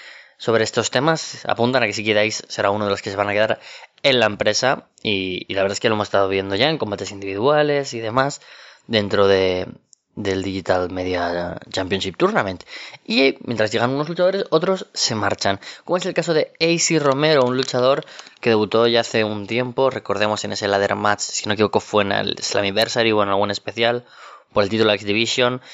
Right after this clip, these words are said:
y desde entonces, eh, formó parte del equipo Triple X L junto a Larry D. Y bueno, sabemos que no aparecía desde mayo cuando Larry, eh, no, cuando A C, perdón,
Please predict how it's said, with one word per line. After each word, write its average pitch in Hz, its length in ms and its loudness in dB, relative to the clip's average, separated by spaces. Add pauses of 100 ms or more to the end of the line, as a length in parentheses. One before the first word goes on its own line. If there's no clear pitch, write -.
(220)
y - 60 -4
desde 117 200 2
entonces, 117 800 0
eh, 107 240 4
formó 107 300 0
parte 113 340 0
del 101 480 -2
equipo 113 400 -2 (340)
Triple 160 540 -2
X 131 400 -2
L 143 360 2
junto 107 360 -4
a 98 140 -4
Larry 113 600 2
D. - 60 -20 (380)
Y 135 40 0
bueno, 110 160 0
sabemos 110 240 2
que 113 120 0
no 110 60 2
aparecía 113 380 2
desde 107 200 2
mayo 123 360 2
cuando 101 520 2
Larry, 101 640 0 (600)
eh, 110 140 2
no, 107 160 2
cuando 101 220 0
A 139 140 2
C, 104 240 -2
perdón, 101 360 2